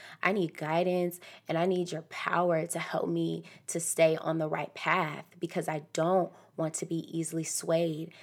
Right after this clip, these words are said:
and I don't want to get out of, um, what you have called me to do. And, um, you know, I've seen it a lot of times, and I've experienced it myself. Man, I really experienced when you are not confident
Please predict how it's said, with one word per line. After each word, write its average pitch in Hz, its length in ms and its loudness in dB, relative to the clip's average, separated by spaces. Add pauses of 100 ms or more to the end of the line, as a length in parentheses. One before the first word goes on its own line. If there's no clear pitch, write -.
and 151 120 -6
I 151 80 -4
don't 160 360 2
want 170 200 -2
to 156 320 0 (100)
get 165 360 0
out 165 340 2 (320)
of, 156 440 2 (140)
um, 156 520 0
what 160 260 2
you 160 120 -4
have 160 220 -4
called - 300 -4
me 156 140 -4
to - 180 -10
do. 160 380 0 (1160)
And, 165 560 -2
um, 165 480 -2 (540)
you 196 80 2
know, 208 80 6
I've 208 140 4
seen 220 280 0
it 220 320 2
a 170 60 4
lot 175 220 4
of 190 80 0
times, 175 580 -2
and 156 80 -2
I've 175 180 4
experienced 165 640 -2
it - 100 -10
myself. 156 640 0 (500)
Man, 131 220 -2
I - 140 0
really 170 340 2
experienced 160 400 -6
when 160 160 -4
you 196 340 0
are 185 100 4
not 170 400 0
confident 165 720 0